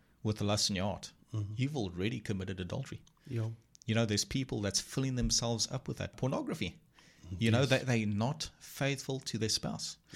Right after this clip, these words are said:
Speaker 2: Yeah.
Speaker 1: And, uh, that, that stuff just grows and grows and grows in a person's heart. And, uh, it gets so big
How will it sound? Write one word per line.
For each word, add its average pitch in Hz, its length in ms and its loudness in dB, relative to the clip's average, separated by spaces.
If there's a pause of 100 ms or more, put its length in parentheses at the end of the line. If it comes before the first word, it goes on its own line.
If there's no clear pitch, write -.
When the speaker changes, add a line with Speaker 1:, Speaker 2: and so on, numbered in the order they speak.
Speaker 2:
Yeah. 117 80 -2 (260)
Speaker 1:
And, 110 340 6
uh, 101 300 6
that, 120 240 4
that 123 160 4
stuff 110 220 6
just 98 260 4
grows 110 380 4
and 101 160 2
grows 101 260 2
and 101 100 2
grows 101 280 2
in 104 80 2
a - 20 0
person's 98 360 0
heart. 120 240 4 (440)
And, 98 380 2
uh, 85 300 2 (300)
it 110 200 -2
gets 123 180 6
so 117 180 6
big 107 400 2